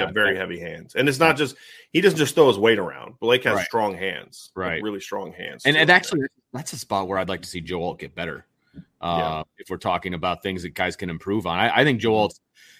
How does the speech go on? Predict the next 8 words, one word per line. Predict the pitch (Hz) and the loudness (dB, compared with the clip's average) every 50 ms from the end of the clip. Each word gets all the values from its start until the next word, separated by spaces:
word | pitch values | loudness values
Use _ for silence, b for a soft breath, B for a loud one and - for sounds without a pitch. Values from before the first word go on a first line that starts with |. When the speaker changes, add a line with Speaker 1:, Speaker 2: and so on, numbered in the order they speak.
| b b - | b b -4
Speaker 2:
uh, | 107 104 101 95 87 69 | 0 2 2 2 0 -2
violent | 101 101 92 117 113 123 123 120 117 107 - | -4 -2 4 6 6 8 6 4 2 -2 -6
hands | - - 117 113 110 104 95 90 87 - | -4 -2 0 2 2 2 0 -2 -4 -6
can | - - 98 90 | -6 -6 -4 -4
get | 92 101 - - 92 82 | -4 -4 -6 -6 -6 -2
better. | 104 95 90 85 76 67 - - _ _ _ - | 0 0 0 0 -4 -8 -10 -16 _ _ _ -8
Speaker 1:
Sure. | - - 123 104 | -2 0 2 2
Speaker 2:
I, | 104 110 | 2 0